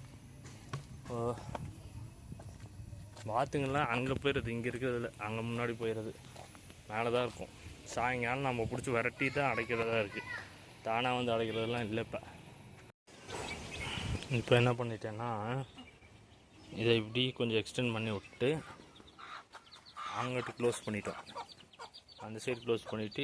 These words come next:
இவங்களையும் இப்படி விட்டோம். So, இங்கிருந்து அப்படியே அவ்வளோ தூரம் ஃப்ரீயா விட்டோம்.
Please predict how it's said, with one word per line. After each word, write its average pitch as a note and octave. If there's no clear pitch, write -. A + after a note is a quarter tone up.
இவங்களையும் A#2+
இப்படி G#2+
விட்டோம். -
So, A2
இங்கிருந்து A#2+
அப்படியே B2
அவ்வளோ C3+
தூரம் D3
ஃப்ரீயா B2+
விட்டோம். -